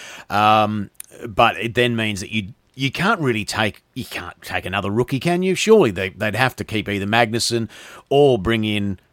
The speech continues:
um, the dollars of Checo Perez, as long as the, the sponsor portfolio don't, you know, interfere with each other, Mazepin versus Checo, um, or Hulkenberg. You know what I mean? You can't just have two rookies again in your seat, surely.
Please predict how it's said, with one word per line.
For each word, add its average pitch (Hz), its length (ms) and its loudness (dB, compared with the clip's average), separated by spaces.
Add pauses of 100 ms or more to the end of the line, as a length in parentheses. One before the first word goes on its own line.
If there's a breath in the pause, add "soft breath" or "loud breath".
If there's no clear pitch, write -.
(120)
um, 101 260 -4
the 104 100 -8
dollars 107 460 0
of 98 140 -4
Checo 110 380 -2
Perez, 113 360 0
as 101 100 -6
long 113 200 0
as 95 140 -6
the, 92 140 -8
the 98 120 -12
sponsor 117 500 -2
portfolio 110 800 0
don't, 104 320 -4 (180)
you 113 240 -8
know, 98 220 -6 (100)
interfere 117 440 -4
with 110 100 0
each 104 160 -4
other, 110 220 2
Mazepin 104 500 -2
versus 98 400 -4
Checo, 117 480 -2 (420 loud breath)
um, 110 380 0 (720)
or 139 180 4
Hulkenberg. 107 800 2 (260)
You 175 120 4
know 202 80 8
what 151 80 4
I 127 80 0
mean? 135 100 -8
You 170 100 0
can't 214 240 2
just 127 180 -4
have 110 180 -2
two 135 180 -2
rookies 113 340 -4
again 98 440 -8 (200)
in 104 160 -6
your 80 100 -6
seat, 107 260 -4
surely. 85 340 -4